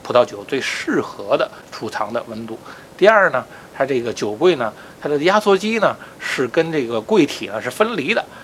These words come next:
它是单独一个支撑。哎，这个设计呢是很巧妙的，冰箱没必要嘛。但是酒柜呢，压缩机呢是单独落地的，所以它启动的时候呢，整个这个柜体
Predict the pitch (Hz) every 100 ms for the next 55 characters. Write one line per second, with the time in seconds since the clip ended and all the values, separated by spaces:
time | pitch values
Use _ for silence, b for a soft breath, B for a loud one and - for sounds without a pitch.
0 | - 165 147 - - 339 165 254 294 160
1 | 117 113 - 113 - B B - 123 -
2 | 226 165 - 135 120 107 101 - - 143
3 | - - 139 107 107 123 196 208 170 170
4 | 190 226 - - - 151 139 - 110 170
5 | 202 117 110 - 143 143 135 143 127 110
6 | 151 165 151 190 151 240 110 B B -
7 | 180 185 - 131 147 185 131 123 113 107
8 | 101 - 107 131 160 143 107 180 131 -